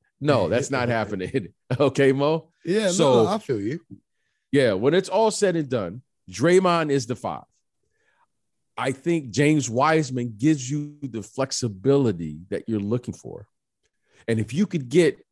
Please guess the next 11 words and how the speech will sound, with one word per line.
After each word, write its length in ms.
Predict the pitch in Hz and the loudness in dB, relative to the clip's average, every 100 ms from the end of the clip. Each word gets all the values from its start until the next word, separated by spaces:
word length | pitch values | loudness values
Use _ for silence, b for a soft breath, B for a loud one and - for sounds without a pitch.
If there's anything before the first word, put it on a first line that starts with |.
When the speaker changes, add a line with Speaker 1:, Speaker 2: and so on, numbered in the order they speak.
| _ _ _ _ - | _ _ _ _ -14
Speaker 1:
fourteen 600 | - 151 156 - 156 151 | -6 -2 -2 -4 -4 -2
to 80 | 123 | -4
fifteen 500 | - 135 - 131 117 | -4 -6 -2 -4 -4
points 520 | - 110 98 - - _ _ - | -4 -4 -4 -10 -20 _ _ -10
from 180 | 107 104 | -6 -2
that 200 | 113 85 | -4 -4
position, 440 | 95 85 78 - - _ _ _ _ _ _ _ _ _ _ _ _ _ _ _ | -8 -6 -8 -12 -20 _ _ _ _ _ _ _ _ _ _ _ _ _ _ _
and 160 | 117 113 | -2 2
then 280 | 139 139 120 | 4 4 2
be 220 | 123 131 | 4 4
able 500 | 135 117 113 104 | 4 2 -2 -2